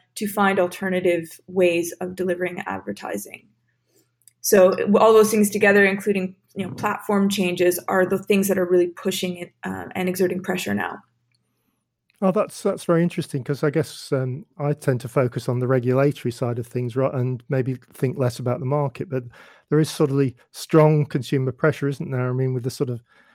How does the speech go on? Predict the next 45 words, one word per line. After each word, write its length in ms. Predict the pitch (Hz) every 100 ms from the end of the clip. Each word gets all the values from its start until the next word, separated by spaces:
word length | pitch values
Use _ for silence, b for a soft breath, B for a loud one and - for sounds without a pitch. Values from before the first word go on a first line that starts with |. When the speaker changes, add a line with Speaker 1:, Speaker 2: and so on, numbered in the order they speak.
| b b _
Speaker 2:
I 40 | 147
don't 100 | 151
know, 160 | 135 139 135 127 -
we've 140 | 147
seen 260 | 147 131 123
media 320 | 143 127 131
stories, 540 | - 139 131 135 127
and 100 | 131
there's 140 | 131 143
also 360 | 131 147 131
that 200 | 127 143
sort 180 | - 143
of 80 | 127
slightly 400 | - 143 143 135
creepy 460 | - 151 147 - 127
feeling 400 | 131 123 123 120
sometimes 560 | 127 117 123 120 117
when 140 | 127 123
you're 120 | 123
on 120 | 120
the 100 | 123
internet 380 | 120 123 117 127
that 80 | 127
you 120 | 120
are 120 | 117
being 280 | 113 120 120
watched 460 | 123 - - -
and 180 | 117 113
Speaker 1:
Mm. 120 | 202
Speaker 2:
targeted 480 | 196 120 117 117 113
with 160 | 117 120
advertising. 680 | 123 120 - 123 113 113 110 b b b
So 120 | - 135
people 260 | 156 -
are 100 | 143
Speaker 1:
Mm. 40 | 143
Speaker 2:
actually 260 | - 143
genuinely 580 | 117 143 139 139 135 135
starting 360 | - 131 120 135
to 100 | 135
react 280 | 135 135 -
to 80 | 113
that, 140 | 113
are 200 | 127 110
they? 160 | 107 107